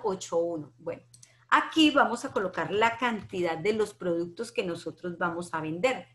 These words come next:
Aquí vamos a colocar el producto, ¿sí? El producto. Aquí vamos a colocar el valor unitario.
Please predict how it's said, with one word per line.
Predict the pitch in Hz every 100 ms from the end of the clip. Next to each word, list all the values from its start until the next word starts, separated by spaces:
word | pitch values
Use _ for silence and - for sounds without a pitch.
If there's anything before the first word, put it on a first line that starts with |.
| _ _ _ _ _
Aquí | 214 214 - 311
vamos | 226 226 240
a | 233
colocar | 202 175 170 214 302 - -
el | 196 175
producto, | - 185 180 208 175 - - - _ _ _
¿sí? | _ 254 302 - -
El | 190 180 -
producto. | 175 165 165 123 _ - - - _ _ _ _ _ _ _ _ _ _ _ _ _
Aquí | 226 247 - 339
vamos | 254 247 247
a | 254
colocar | 233 196 - 277 - -
el | 208 185
valor | 185 220 339 - - _
unitario. | 226 214 180 - - -